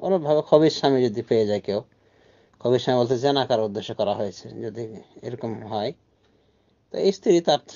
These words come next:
কাছে থাকতে বাধ্য না, বরং, এ, এটা রুচিরও একটা ব্যাপার আছে, তো ইচ্ছা করলে সে চলে যেতে পারে, অন্য ভালো স্বামীকে গ্রহণ করতে পারে, এর কাছ থেকে নিয়ম, যথা নিয়মে তালাক নিয়ে অব্যাহতি নিয়ে চলে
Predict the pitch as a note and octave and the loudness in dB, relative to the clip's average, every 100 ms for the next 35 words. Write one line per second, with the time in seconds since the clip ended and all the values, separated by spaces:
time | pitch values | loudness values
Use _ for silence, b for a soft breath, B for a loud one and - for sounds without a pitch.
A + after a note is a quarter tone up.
0 | - C3+ C#3+ - C#3+ - A#2+ G#2+ F#2 G2+ | -12 -6 -6 -4 -6 -2 0 0 -2 -8
1 | A#2+ B2+ A#2+ A#2+ - _ _ _ _ _ | -6 -4 -4 -4 -10 _ _ _ _ _
2 | _ _ _ _ G2+ A2 A2+ A2+ A2 B2 | _ _ _ _ -14 -8 -4 -4 -2 0
3 | A#2 B2 A#2+ D3 C3+ A#2 A#2 G#2+ - G#2+ | 0 0 0 2 4 4 2 -2 -2 -4
4 | G#2+ - G2+ F#2 D3 F3 F3+ - E3+ D#3 | -2 -2 -4 -6 -10 -6 -6 -4 -2 -4
5 | D3+ D#3+ D#3+ G3+ G#3+ A#2+ A2 - C3 _ | -4 -6 -4 -2 -2 -4 -8 -8 -10 _
6 | A2 A#2 A2 G#2+ G#2+ G#2+ G#2+ G#2 G2 - | -14 -10 -8 -6 -6 -4 -4 -4 -6 -10
7 | G#2 G2+ - F2+ G#2+ A#2 A#2 G#2 - G2 | -8 -8 -8 -10 -8 -8 -8 -10 -10 -12
8 | F#2+ A#2 - - G2+ - - G#2 A2 A#2+ | -14 -14 -16 -14 -16 -14 -18 -16 -10 -8
9 | A2 G2+ - G2+ A#2+ A#2+ A2+ G#2+ G#2 A2+ | -8 -10 -14 -6 -6 -4 -6 -6 -8 -6
10 | A2+ G#2+ G2+ C3+ C3 G#2+ A2 A2+ A#2 F#3+ | -6 -8 -8 -4 -6 -6 -10 -8 -8 -8
11 | - b b b b _ G3 | -12 b b b b _ 0